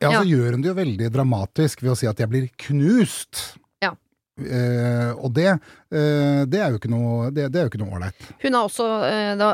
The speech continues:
Speaker 2: var en lengre mail, også sagt noe om en sånn, eh, nei, men da bare, eh, jeg husker ikke om det stod, da selger jeg bikkja eller dreper bikkja.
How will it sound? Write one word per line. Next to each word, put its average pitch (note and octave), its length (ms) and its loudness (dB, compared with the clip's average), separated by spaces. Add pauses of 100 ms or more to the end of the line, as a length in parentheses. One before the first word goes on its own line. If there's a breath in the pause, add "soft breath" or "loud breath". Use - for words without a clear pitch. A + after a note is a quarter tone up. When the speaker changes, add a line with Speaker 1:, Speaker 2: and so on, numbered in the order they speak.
Speaker 2:
var F#3+ 180 4
en G#3 140 2
lengre F3+ 260 0
mail, F3+ 180 0
også F#3 200 -4
sagt - 240 -4
noe F3+ 100 0
om E3 60 0
en E3+ 80 -2
sånn, E3+ 360 -2
eh, - 80 -4
nei, C#4 200 4
men D4 160 -2
da C4+ 160 4
bare, B3 180 2
eh, A#3 840 0
jeg A#3 80 0
husker G#3 220 -2
ikke - 100 -6
om - 60 -
det F#3+ 40 -4
stod, F#3 180 -6
da F#3+ 60 0
selger F3 400 -2
jeg F3+ 80 0
bikkja F3+ 240 -2
eller E3+ 180 0
dreper F3 360 -2
bikkja. - 200 -2